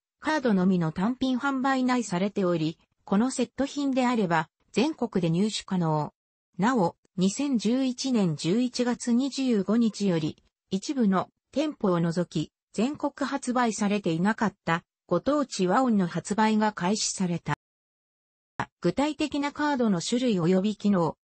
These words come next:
寄付先等については公式サイト内の和音を選ぶ、カード検索参照。なお、東北、北陸地域の鍵盤カードの一部には、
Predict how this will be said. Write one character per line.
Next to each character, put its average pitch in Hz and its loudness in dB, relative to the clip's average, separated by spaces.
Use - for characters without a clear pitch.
寄 311 -4
付 - -12
先 - -8
等 262 0
に 220 2
つ - -4
い 226 -2
て 196 2
は 151 0
公 220 -2
式 - -6
サ 247 -2
イ 226 -2
ト 247 -2
内 208 2
の 165 -2
和 226 2
音 240 2
を 226 2
選 196 2
ぶ、 147 -4
カ 285 -2
ー 262 0
ド 196 0
検 226 0
索 - -6
参 180 -2
照。 147 -4
な 220 2
お、 160 0
東 247 2
北、 175 -4
北 185 -2
陸 320 -4
地 302 -4
域 254 -2
の 190 0
鍵 226 -2
盤 247 0
カ 269 0
ー 254 -2
ド 208 2
の 170 2
一 160 -4
部 247 2
に 185 2
は、 156 0